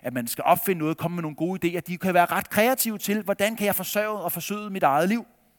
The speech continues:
Sikre fremtiden, ikke? Så er den sikret her på jord, at jeg har en god fremtid. Og så er spørgsmålet, fordi rigtig mange af vores, øh,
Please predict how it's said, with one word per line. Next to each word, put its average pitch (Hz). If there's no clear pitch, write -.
Sikre 185
fremtiden, 104
ikke? 165
Så -
er 185
den 170
sikret 175
her 156
på 151
jord, 165
at -
jeg 143
har 151
en 147
god 147
fremtid. -
Og 165
så 247
er 254
spørgsmålet, 226
fordi 160
rigtig 240
mange 190
af 165
vores, 147
øh, 117